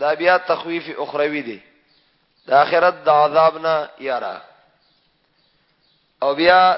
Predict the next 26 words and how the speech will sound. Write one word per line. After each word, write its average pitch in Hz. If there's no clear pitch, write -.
تسلی 165
دا 170
رسول 160
علیہ 156
السلام 160
تا. 127
او 147
اخر 190
کی 151
د -
نبی 160
علیہ 175
السلام 170
رشتینواله 160
او 151
دعوت 170
توحید، 156
دا 180
به 180
هم 185
پکې 165
ذکر 165
شي، 160
را 165
به 160
شي. 139